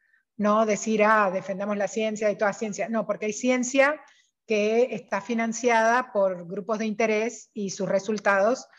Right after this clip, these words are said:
no son, no están fu-, libres de conflictos, ¿no? Entonces, le sirven a algunos o a otros.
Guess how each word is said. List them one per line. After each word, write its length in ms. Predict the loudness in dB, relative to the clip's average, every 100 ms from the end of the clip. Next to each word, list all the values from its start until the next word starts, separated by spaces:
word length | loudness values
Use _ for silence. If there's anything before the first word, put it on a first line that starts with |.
| -20 _
no 180 | -8 -8
son, 460 | 2 4 4 0 -4
no 100 | -6
están 240 | 2 0
fu-, 120 | 2
libres 400 | 0 2 2 2
de 80 | 2
conflictos, 680 | 0 0 -2 -4 -4 -6 -4
¿no? 260 | -2 -2 -4 _ _ _
Entonces, 340 | -2 -2 0
le 100 | -2
sirven 320 | -2 2 2
a 60 | 4
algunos 480 | 2 0 0 0 0
o 60 |
a 100 | 0
otros. 360 | 0 -6 -18 _